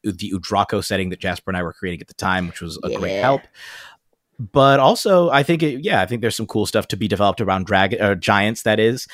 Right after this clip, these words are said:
Speaker 1: I
Speaker 2: Mm.
Speaker 1: wonder, I don't, I s-, I suspect they won't have us be, have playable giants, but I'm
Speaker 2: Maybe
Speaker 1: wondering
Speaker 2: not.
Speaker 1: if, like, Firbolgs and Goliaths will get, like, a more,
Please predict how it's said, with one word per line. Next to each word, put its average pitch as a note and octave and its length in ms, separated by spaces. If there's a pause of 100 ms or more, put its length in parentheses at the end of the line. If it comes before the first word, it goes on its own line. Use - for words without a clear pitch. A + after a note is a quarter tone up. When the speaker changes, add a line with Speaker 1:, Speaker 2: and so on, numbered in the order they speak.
(240)
Speaker 1:
I A#2+ 80
Speaker 2:
Mm. B2+ 60
Speaker 1:
wonder, C3+ 360
I C3 120
don't, F3 180
I E3+ 200
s-, F3+ 220
I F3 220
suspect E3 420
they B2+ 80
won't B2 200
have A#2 160
us G#2 100
be, G2+ 360
have G#2 320
playable G#2 720
giants, C3 640 (320)
but C#3 120
I'm B2+ 80
Speaker 2:
Maybe C3 80
Speaker 1:
wondering F#3 320
Speaker 2:
not. F3+ 100
Speaker 1:
if, C3+ 60
like, A#2 180
Firbolgs A#2+ 1120
and G2+ 400
Goliaths G2 880
will G2+ 100
get, F#2 320
like, F2+ 340
a G#2+ 80
more, G#2 480